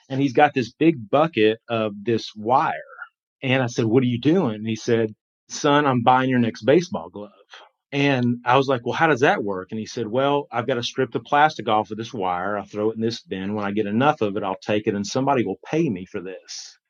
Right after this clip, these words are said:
And I asked him that night, I said, "Hey, if I help, can we get the glove quicker?"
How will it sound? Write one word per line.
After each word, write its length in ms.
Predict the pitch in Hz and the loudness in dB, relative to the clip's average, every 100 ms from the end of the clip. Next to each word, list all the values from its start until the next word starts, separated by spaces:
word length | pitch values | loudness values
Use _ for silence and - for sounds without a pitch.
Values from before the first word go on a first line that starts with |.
| _ | _
And 120 | 135 135 | -2 0
I 120 | 131 | 4
asked 340 | 165 190 - | 4 4 0
him 140 | 120 113 | 0 -2
that 140 | 104 | -4
night, 240 | 110 110 | -6 -4
I 60 | 110 | -4
said, 320 | - 120 107 | -4 -4 -2
"Hey, 440 | 123 147 117 110 - - - - _ - | 0 0 0 -4 -8 -20 -20 -20 _ -4
if 180 | 131 | -2
I 160 | 123 104 | -2 -4
help, 460 | - 180 156 110 - - - | 2 4 4 2 -2 -12 -6
can 180 | 135 120 | 0 0
we 100 | 113 | 2
get 140 | 120 | 2
the 80 | 117 | 0
glove 240 | 110 107 98 | -2 -2 -2
quicker?" 520 | - 160 123 82 | 2 2 2 -8